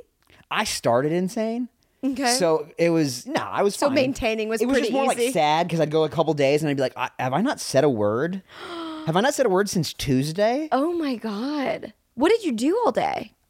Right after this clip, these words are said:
Speaker 1: Um, I ordered Grubhub.
Speaker 2: Love it.
Speaker 1: Uh, watched Game of Thrones.
Speaker 2: You watched <laughs> the
Speaker 1: I watched
Speaker 2: entire
Speaker 1: every single episode.
Speaker 2: How long did that take you?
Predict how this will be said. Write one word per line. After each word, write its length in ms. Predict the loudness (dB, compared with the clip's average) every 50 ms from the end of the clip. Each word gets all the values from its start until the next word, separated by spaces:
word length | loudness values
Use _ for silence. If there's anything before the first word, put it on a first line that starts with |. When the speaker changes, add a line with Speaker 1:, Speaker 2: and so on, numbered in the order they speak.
| -20 _ _ -4 -2
Speaker 1:
Um, 720 | 0 2 4 4 4 6 4 4 4 2 2 0 -2 -4 _ _ _ _ _ _ _ _ _ _ _ -4
I 140 | -2 -2 0
ordered 340 | 0 0 2 2 0 0 0
Grubhub. 580 | 2 2 2 2 2 0 0 0 0 -2 -4 -12 -8 -4
Speaker 2:
Love 160 | -2 0 2 2
it. 200 | 2 0 0 _ _ _ _ _ _ _ _ _ _ -20 _ 0
Speaker 1:
Uh, 140 | 2 4 4 6
watched 280 | 4 2 0 -2 -6 0
Game 240 | 2 4 4 4
of 100 | 2 0
Thrones. 600 | 0 0 0 0 2 0 0 -2 -4 -8 -12 -12 _ 0
Speaker 2:
You 100 | 2 2
watched 320 | 2 2 0 -2 -6 -2
<laughs> 540 | -2 -2 -2 -4 -8 -16 -20 _ _ _ 2
the 100 | 2 4
Speaker 1:
I 40 | 4
watched 320 | 4 4 4 2 0 -2
Speaker 2:
entire 360 | -6 -6 -2 2 4 4 4 2 2
Speaker 1:
every 260 | 2 2 4 4 4
single 480 | 2 0 0 0 2 2 4 2 2 2
episode. 680 | 2 0 0 -2 -6 -10 -6 -4 -4 -2 -4 -4 -8 -12 _ -8
Speaker 2:
How 180 | -2 0 0
long 140 | 2 2 2
did 120 | 2 2 0
that 80 | 2 2
take 200 | 2 2 2 2
you? 320 | 2 2 2 2 0 -4